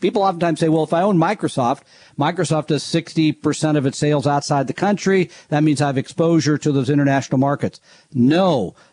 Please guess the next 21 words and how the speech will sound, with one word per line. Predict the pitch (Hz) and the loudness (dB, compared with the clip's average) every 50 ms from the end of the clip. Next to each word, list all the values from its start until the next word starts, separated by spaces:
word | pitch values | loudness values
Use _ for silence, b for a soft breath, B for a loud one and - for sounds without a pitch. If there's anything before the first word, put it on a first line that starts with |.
| b | b
The | - 131 | -6 -4
professors, | - 139 - - 170 170 170 - 175 160 135 | -2 -2 -2 0 -2 -2 0 0 0 0 0
again, | 156 123 135 160 175 180 165 | 0 -2 -2 -2 0 2 2
would | 156 151 - | 2 0 0
tell | - 156 156 151 | 0 0 0 2
you, | 147 143 135 B B B B B | 2 0 -2 B B B B B
you | B 143 147 | B 0 2
need | 156 165 160 139 | 2 2 2 0
to | - - | -2 -2
actually | 139 143 170 - - 185 180 160 | -2 -4 -4 -4 -2 0 0 2
have | 160 165 135 | 2 0 0
your | 151 156 | 2 2
money | 143 143 151 156 160 156 160 | 2 4 4 4 2 2 2
invested | 151 147 143 123 151 156 151 - - 151 | 2 0 0 0 0 -2 -2 -2 -2 0
in | 143 143 131 | 0 0 0
companies | 120 - - 175 170 - 160 151 147 139 113 | -2 -2 -4 -4 -2 0 0 0 0 0 0
that | 139 127 | -2 -2
are | 139 139 - - | -4 -4 -4 -4
in | 180 226 262 262 254 | -2 0 2 2 2
those | 226 214 202 151 | 2 2 0 0
economies, | 160 160 - - 160 170 165 160 160 160 165 165 165 143 | -2 -4 -2 -2 0 0 2 2 2 2 2 2 0 -2